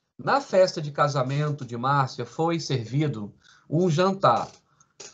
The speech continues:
No cardápio havia arroz, maionese, carne e massa. Garçons serviram os convidados utilizando pequenas bandejas. A quantidade servida era aproximadamente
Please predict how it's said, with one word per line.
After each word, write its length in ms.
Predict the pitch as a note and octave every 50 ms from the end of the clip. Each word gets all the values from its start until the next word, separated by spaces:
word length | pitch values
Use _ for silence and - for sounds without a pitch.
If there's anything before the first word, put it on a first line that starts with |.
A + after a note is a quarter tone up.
| - - _ _ _
No 160 | - F#3 A3
cardápio 680 | A3 - F3 D#3+ D3 C#3 C#3+ D#3+ E3+ E3 - - E3 D3+
havia 420 | D3+ C#3 A#2+ A2+ B2 B2 B2 A#2+ A#2+
arroz, 640 | A2+ A2 B2 C3+ D3+ E3 F3+ G3 F#3+ F#3+ - - -
maionese, 960 | A#2+ C3 C3+ C3+ C3 B2 A#2 A#2+ B2 C3 C#3+ D#3 D#3+ D3+ C#3+ - D3+ C#3+ - _
carne 500 | _ - C#3+ C#3+ D#3 D#3+ E3 D#3+ E3 E3 -
e 100 | D#3 E3
massa. 520 | D#3+ C#3+ B2 G#2+ G2 G2 - - G2+ G2 - _ _ _ _ _ _ _ _
Garçons 840 | C3 D#3+ F#3 G3 F#3+ - - - G3 G#3+ A3 F#3 C#3+ C#3 - - - -
serviram 760 | - - F3+ E3 D3 C#3 B2+ C#3+ E3 F3 F3 F3 E3+ E3+
os 140 | E3+ D3+ -
convidados 1040 | - - D3 C#3+ C#3 C#3 A#2+ B2 C#3+ C3+ C3 B2 B2+ D3+ F3+ F#3 - - - - _ - - - _ _ -
utilizando 720 | D#3 F3+ F3 - F#3 E3+ F3 E3+ C#3 D3+ D#3+ E3 E3 -
pequenas 480 | - - E3 D3+ - F3 F3+ F#3+ F#3 D3+
bandejas. 920 | C#3 F#3 F3+ F3+ D#3 C#3 C#3 C3 A2+ G2+ G2+ F#2 E2+ - - - - - _ _ _ _ - _ _ _ _ _
A 140 | - D3 D#3+
quantidade 580 | - G3+ A3 A#3 A3 - D#3+ D#3+ D#3+ D#3 D3
servida 500 | - - C3+ B2 A2+ A2+ C#3+ E3+ E3+ D3
era 160 | D3 C#3+ D3+ D3+
aproximadamente 800 | D3+ - D#3+ C#3+ - D3+ D3+ D3 C#3+ C#3+ D3 D#3 D3+ D3 -